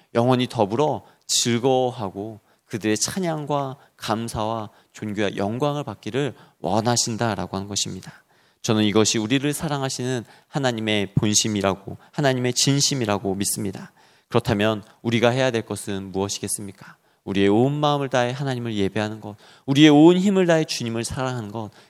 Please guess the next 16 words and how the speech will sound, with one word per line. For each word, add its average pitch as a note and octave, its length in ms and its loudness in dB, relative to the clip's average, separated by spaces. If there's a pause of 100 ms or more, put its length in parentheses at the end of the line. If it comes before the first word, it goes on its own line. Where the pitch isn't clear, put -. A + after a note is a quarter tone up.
그것이 A2+ 480 0 (200)
바로 G2+ 260 2
오늘 G2 360 0 (180)
저와 F#2 300 0
여러분에게 G#2 680 2 (200)
원하시는 F#2+ 680 -2 (180)
하나님의 A2+ 460 -4
마음인 F2 320 -6
줄로 E2 340 -8
믿습니다. F#2 540 -10 (380)
그렇게 - 240 -4
오늘 G2+ 220 2
한 A2+ 100 -2
날의 G#2 160 0
삶 C#3+ 220 -6
가운데에서 B2+ 720 -2